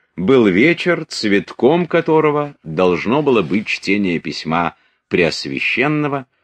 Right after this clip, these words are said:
написанного при посылке государю образа преподобного угодника Сергия.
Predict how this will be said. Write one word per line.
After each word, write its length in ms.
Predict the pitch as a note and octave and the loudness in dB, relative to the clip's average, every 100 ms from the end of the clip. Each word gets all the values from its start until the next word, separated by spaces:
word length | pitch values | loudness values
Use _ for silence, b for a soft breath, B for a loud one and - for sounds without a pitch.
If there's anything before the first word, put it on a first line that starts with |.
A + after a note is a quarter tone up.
| _ | _
написанного 680 | F3 G#3+ E3+ F3+ - D#3 C#3+ | -2 0 0 -4 -2 -2 0
при 180 | B2 | 0
посылке 500 | A2 G#2 - A2+ G2 | 0 -2 -2 -4 -2
государю 760 | F2 E2+ - D#2 F2 E2 D#2 - | -4 -4 -4 -2 0 0 -2 -4
образа 680 | - G#2+ F2 E2+ D2+ C#2+ D2 | 0 2 2 0 -2 -4 -8
преподобного 720 | - D#2 D2 C#2+ D2 C2 C2 B1+ | -10 -8 -8 -6 -6 -8 -10 -10
угодника 960 | B1+ D2 C3+ B2 B2+ - A#2 A2 A2 - _ | -8 0 0 0 -6 -2 -2 -2 -6 -18 _
Сергия. 760 | - - F2+ D2 A#1+ A#1 G1+ | -18 -6 -4 -4 -8 -14 -16